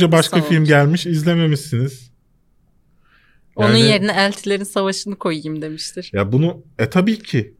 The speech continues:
Speaker 2: Bugün gördün.
Speaker 1: Yani ne vardı
Speaker 2: Eltilerin
Speaker 1: başka?
Speaker 2: Savaşı kaç salonda vardı? Jojo Rabbit şeyli giriyordu vizyona. Ee, bir küçükse art house salonda dönüşümlü olarak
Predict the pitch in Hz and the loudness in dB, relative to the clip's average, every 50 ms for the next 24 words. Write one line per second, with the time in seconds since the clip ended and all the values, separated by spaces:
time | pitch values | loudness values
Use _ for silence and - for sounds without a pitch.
0 | _ _ _ _ _ _ _ _ _ - 135 143 143 160 165 175 175 175 175 180 | _ _ _ _ _ _ _ _ _ -2 -2 0 0 0 0 2 2 2 4 4
1 | 175 175 180 180 190 185 190 190 190 190 180 - - 190 196 196 - 123 139 143 | 2 2 2 2 2 2 0 -2 -6 -8 -12 -12 -12 -8 -4 2 4 4 4 4
2 | 143 - 156 156 151 160 160 - - 165 160 156 143 - - - 175 165 - - | 4 2 2 4 4 4 2 2 4 4 4 4 2 0 0 2 0 0 2 2
3 | - 143 131 131 127 127 123 127 127 123 123 135 151 175 170 160 156 151 143 151 | 2 4 4 4 4 2 4 4 4 4 4 4 2 0 0 0 2 2 2 4
4 | 156 151 156 143 147 156 - - - - _ _ _ _ _ _ _ _ _ - | 4 4 4 4 2 0 -4 -8 -20 -20 _ _ _ _ _ _ _ _ _ 0
5 | - 151 143 151 151 160 151 147 131 123 110 104 101 98 98 92 - - _ _ | 4 4 6 6 6 4 4 4 4 4 4 2 2 0 -2 -4 -6 -10 _ _
6 | - 110 107 101 95 92 95 92 92 90 90 - _ _ _ _ _ _ _ _ | -8 -6 -4 -4 -2 -2 -2 -2 -2 -4 -8 -10 _ _ _ _ _ _ _ _
7 | _ _ _ - 110 110 104 104 104 107 117 131 - - _ _ - - - - | _ _ _ -8 -2 0 0 0 0 0 -4 -6 -6 -8 _ _ -18 -10 -6 -6
8 | 170 - - - 165 - 127 143 143 143 - 139 123 117 120 - - 135 120 117 | -6 -4 0 -2 0 4 4 4 4 4 2 2 2 2 0 -2 -2 0 2 2
9 | 117 117 123 147 170 190 196 - - - _ _ - 139 143 139 147 143 147 - | 2 0 0 0 0 -2 -2 -6 -12 -20 _ _ -2 2 4 4 4 2 0 0
10 | 160 160 165 170 147 135 120 104 104 101 - - - | 0 2 4 4 4 4 4 2 2 -2 -4 -12 -20